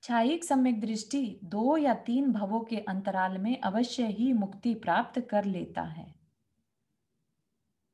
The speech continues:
है ना? कहीं कहीं, आ, सात भव तक की भी चर्चा आती है, लेकिन यस, जो भी है,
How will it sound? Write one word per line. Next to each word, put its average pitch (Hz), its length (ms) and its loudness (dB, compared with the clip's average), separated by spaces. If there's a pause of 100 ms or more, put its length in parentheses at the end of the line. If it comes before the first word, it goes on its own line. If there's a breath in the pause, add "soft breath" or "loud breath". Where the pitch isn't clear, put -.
(220)
है 208 60 0
ना? 220 100 0
कहीं 220 340 2
कहीं, 254 460 2 (800)
आ, 190 480 -4 (260)
सात 220 440 2
भव 220 240 -2 (200)
तक 214 160 -2
की 220 120 -4
भी 208 100 -2
चर्चा 202 380 -2
आती 196 260 -4
है, 339 60 -4
लेकिन 254 360 4
यस, 180 380 -4
जो 196 180 -4
भी 226 200 2
है, 240 240 -2